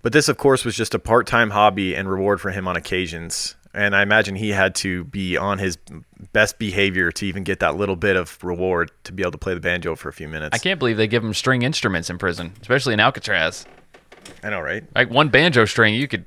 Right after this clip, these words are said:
Speaker 2: oh my God, you could do some serious damage.
Speaker 1: That place was just such, such a fortress, though. Like, y-, you
Speaker 2: They didn't
Speaker 1: try
Speaker 2: care if they
Speaker 1: anything,
Speaker 2: killed
Speaker 1: and
Speaker 2: each
Speaker 1: you're
Speaker 2: other.
Speaker 1: punished so, I was gonna say, you're punished so much for any, like, attempt
Speaker 2: Yeah.
Speaker 1: that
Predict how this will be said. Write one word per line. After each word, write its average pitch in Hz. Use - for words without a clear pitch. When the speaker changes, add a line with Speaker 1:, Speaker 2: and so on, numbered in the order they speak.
Speaker 2:
oh 147
my 82
God, 113
you 98
could 107
do 107
some 95
serious 123
damage. 117
Speaker 1:
That -
place 131
was 101
just -
such, -
such -
a 90
fortress, 95
though. 80
Like, 80
y-, 73
you 73
Speaker 2:
They 131
didn't 151
Speaker 1:
try 98
Speaker 2:
care 110
if 92
they 104
Speaker 1:
anything, 90
Speaker 2:
killed 104
Speaker 1:
and 95
Speaker 2:
each 104
Speaker 1:
you're 104
Speaker 2:
other. 110
Speaker 1:
punished -
so, 107
I -
was 139
gonna 143
say, 107
you're 113
punished 123
so 104
much 95
for 95
any, 101
like, -
attempt 92
Speaker 2:
Yeah. -
Speaker 1:
that 98